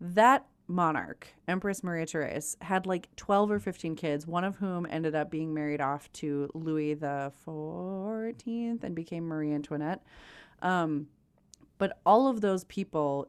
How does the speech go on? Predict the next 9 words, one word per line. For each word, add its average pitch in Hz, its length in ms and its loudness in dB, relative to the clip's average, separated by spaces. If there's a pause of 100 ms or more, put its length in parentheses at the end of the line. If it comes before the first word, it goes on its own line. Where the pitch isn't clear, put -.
technically 180 640 -4
being 151 280 0
princes 151 420 -4
and 151 120 -2
princesses, 143 760 -6 (460)
can't - 360 -4
necessarily 156 840 -2
go 147 260 0
off 143 540 -4